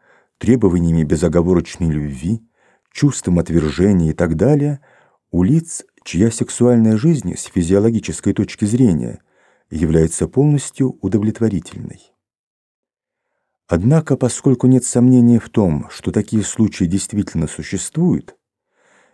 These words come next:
неизменно приходишь к заключению, что неудовлетворенная либидо не объясняет данное явление, но его причины лежат вне сексуальной сферы.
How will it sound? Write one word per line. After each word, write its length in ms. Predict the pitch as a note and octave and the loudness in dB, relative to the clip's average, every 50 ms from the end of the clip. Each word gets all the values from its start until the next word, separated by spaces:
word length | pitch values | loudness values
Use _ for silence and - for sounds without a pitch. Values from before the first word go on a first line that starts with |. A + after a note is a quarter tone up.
| _ _ | _ _
неизменно 640 | - F#2 G2+ A2 G2 F#2 A2+ D3 F3+ E3+ E3 D#3 D#3 | 2 4 4 4 4 2 2 4 4 4 4 2 2
приходишь 520 | - C#3 C3 - - D3+ C3+ B2 - G#2+ | 0 -2 -2 0 0 2 2 2 2 2
к 80 | E2+ F2 | 0 -2
заключению, 880 | D#2+ F2+ - F2+ F2+ F2 - - - D3 D3+ D3+ C#3+ C#3+ C#3+ C#3+ C#3 - _ _ _ _ _ _ _ _ | -4 -4 -4 -4 -6 -6 -4 0 2 2 4 4 2 2 0 -2 -4 -8 _ _ _ _ _ _ _ _
что 320 | _ - - - B2 B2 | _ -18 -4 0 4 4
неудовлетворенная 1000 | B2 A#2+ A#2 A#2 G#2+ A2+ A2+ A2 G#2 - G2 G#2+ A2 A#2+ A#2 A2 G2+ F#2+ F2+ E2+ | 6 6 6 4 4 4 2 2 2 2 2 2 4 4 4 2 2 2 2 0
либидо 600 | E2 D#2+ F2 F2 G#2 D#3 E3+ D3 - D2+ B1 - - _ _ _ _ _ _ _ _ _ - | 0 0 0 0 0 0 0 0 -2 -4 -6 -8 -12 _ _ _ _ _ _ _ _ _ 0
не 140 | F#2 A2 B2 | 2 2 2
объясняет 680 | B2+ B2+ D3+ D3+ - - - D#3+ E3 D3+ C3 F2+ D2+ | 4 2 0 0 -2 -2 0 2 4 4 4 2 0
данное 300 | D2+ E2+ D#2+ D#2 D2+ D#2 | 0 0 0 0 0 -2
явление, 760 | D2+ D2+ F2+ F2 F#2+ G2+ G#2 F2+ D#2+ - E2 E2 - - - _ _ _ _ _ _ _ _ _ | -2 -2 -2 -2 0 2 2 2 0 -2 -6 -12 -14 -16 -20 _ _ _ _ _ _ _ _ _
но 100 | E2 D#2+ | -2 0
его 220 | E2 D#2+ E2 E2 D#2 | 0 2 0 -2 -2
причины 500 | - F2+ F2 F2 - - E3 E3 D3+ C#3 | -2 -4 -4 -4 -4 0 2 2 4 4
лежат 480 | C3+ B2+ G2+ G2+ A#2 A#2+ A#2+ - - _ | 4 2 2 2 0 0 -2 -6 -10 _
вне 260 | - D2+ D#2 F2 G2 F#2+ | -6 -4 -2 -2 -2 -2
сексуальной 600 | - F#2+ F2 - - - F2+ E2 D#2+ D#2 F#2+ G2 | -2 -6 -6 -6 -4 -2 0 0 0 0 -2 -4
сферы. 500 | - - - - B2 A#2 E2 - - | -6 -10 -6 -2 0 0 0 -2 -6